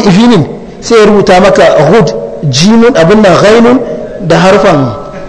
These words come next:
da wanda shi zai rubuta maka good morning sir ko good evening, ko kuma zai rubuta maka computer da waɗan-, da harfan larabci.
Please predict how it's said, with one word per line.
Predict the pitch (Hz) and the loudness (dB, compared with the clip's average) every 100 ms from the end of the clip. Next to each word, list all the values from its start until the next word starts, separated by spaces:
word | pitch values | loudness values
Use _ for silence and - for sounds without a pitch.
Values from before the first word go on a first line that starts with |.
| - - | -16 -6
da | 165 | 0
wanda | 214 202 | 2 2
shi | 190 | 0
zai | 208 | 2
rubuta | 196 190 185 | 2 2 2
maka | 185 175 | 2 0
good | 160 180 | 0 0
morning | 175 180 | 0 0
sir | 156 185 165 165 | 0 0 2 2
ko | 170 | 0
good | 170 | 0
evening, | 165 160 175 165 160 - - - | 0 -2 0 -2 -4 -10 -20 -12
ko | - | -6
kuma | 165 180 | -2 2
zai | 185 | 2
rubuta | 175 170 170 | 2 0 2
maka | 170 | 2
computer | 165 147 175 180 170 | 0 -2 -2 0 0
da | 160 | 2
waɗan-, | 170 156 | 0 -2
da | 151 | -2
harfan | 165 190 180 | -2 0 0
larabci. | 143 135 123 143 | -2 -4 -6 -12